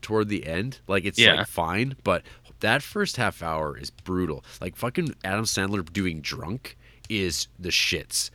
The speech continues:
Speaker 1: Like, he is,
Speaker 2: Is
Speaker 1: like,
Speaker 2: that what you?
Speaker 1: that, that, that is some of the worst drunk acting I've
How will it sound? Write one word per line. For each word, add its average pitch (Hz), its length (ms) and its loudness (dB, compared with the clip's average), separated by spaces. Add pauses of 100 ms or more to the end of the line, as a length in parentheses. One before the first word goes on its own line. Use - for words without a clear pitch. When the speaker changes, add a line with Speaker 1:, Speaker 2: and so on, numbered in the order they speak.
(180)
Speaker 1:
Like, 92 160 -4
he 156 180 4
is, 180 100 10
Speaker 2:
Is 127 60 6
Speaker 1:
like, 127 100 8
Speaker 2:
that 123 120 8
what 254 160 4
you? 381 240 6 (480)
Speaker 1:
that, 131 160 8
that, 139 220 6
that 139 160 8
is 185 100 4
some 165 160 4
of 151 80 2
the 117 80 6
worst 98 440 4
drunk 92 380 2
acting 104 600 2 (140)
I've 85 220 -2